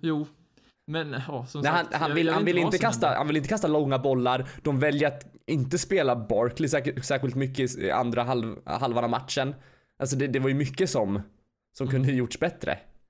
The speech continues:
Speaker 2: Nu ska man inte
Speaker 1: Precis,
Speaker 2: förlita
Speaker 1: det
Speaker 2: sig på
Speaker 1: kändes
Speaker 2: två
Speaker 1: som
Speaker 2: spelare,
Speaker 1: Sherman
Speaker 2: så,
Speaker 1: gick
Speaker 2: men
Speaker 1: lite till, till sö-, till sömns där, eh, efter andra, i andra halvan. Allt försvann. Allt som gjorde Giants farligt på
Speaker 2: Mm.
Speaker 1: offense försvann då, precis som du säger.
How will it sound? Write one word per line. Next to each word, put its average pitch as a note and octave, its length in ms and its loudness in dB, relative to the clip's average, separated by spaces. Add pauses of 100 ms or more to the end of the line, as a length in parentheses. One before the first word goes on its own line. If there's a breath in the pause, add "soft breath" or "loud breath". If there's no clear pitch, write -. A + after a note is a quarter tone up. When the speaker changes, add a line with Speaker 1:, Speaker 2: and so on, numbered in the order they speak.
(140)
Speaker 2:
Nu B2+ 80 -2
ska D#3 120 -2
man C#3+ 60 2
inte C3+ 100 0
Speaker 1:
Precis, B2 80 -2
Speaker 2:
förlita C3 260 2
Speaker 1:
det A#2 60 2
Speaker 2:
sig A#2+ 120 2
på - 80 -4
Speaker 1:
kändes F3 180 -2
Speaker 2:
två B2 60 0
Speaker 1:
som A#2 100 2
Speaker 2:
spelare, B2 400 2
Speaker 1:
Sherman - 20 -2
Speaker 2:
så, B2 160 2
Speaker 1:
gick G2+ 80 0
Speaker 2:
men G#2 100 -2
Speaker 1:
lite B2+ 300 -4
till, B2 200 -6 (220)
till C3 140 -6
sö-, D3+ 280 -6
till C3 180 -6
sömns B2+ 340 -6
där, A#2 200 -10 (580)
eh, B2 280 -2
efter B2+ 180 -4
andra, A#2+ 460 -2 (180)
i C#3 80 -4
andra C3 220 0
halvan. B2+ 380 -4 (240)
Allt D#3+ 280 -6 (100)
försvann. C3+ 420 -6
Allt F3 180 -4
som D3 160 -4
gjorde C3+ 180 -2
Giants B2+ 600 -4
farligt C3 560 -6 (140)
på - 80 -6
Speaker 2:
Mm. C#3 120 0
Speaker 1:
offense A#2+ 240 -6
försvann A#2+ 240 -6
då, A#2 140 -10 (180)
precis B2 220 -8
som B2 100 -8
du A#2 60 -8
säger. A#2+ 240 -8